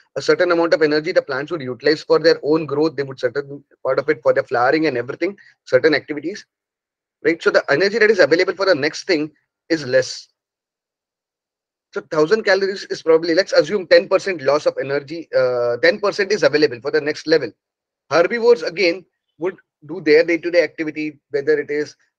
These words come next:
uh, moving around, ki-, finding their food, digesting their food,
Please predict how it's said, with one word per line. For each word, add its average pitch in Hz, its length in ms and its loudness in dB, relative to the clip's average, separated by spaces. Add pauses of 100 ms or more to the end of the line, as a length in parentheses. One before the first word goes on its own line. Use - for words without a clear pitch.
(160)
uh, 123 120 -8
moving 160 340 -2
around, 143 360 -4
ki-, 127 200 -6
finding 156 300 -2
their 160 160 4
food, 147 420 -14 (420)
digesting 147 480 -2
their 170 160 4
food, 139 380 -18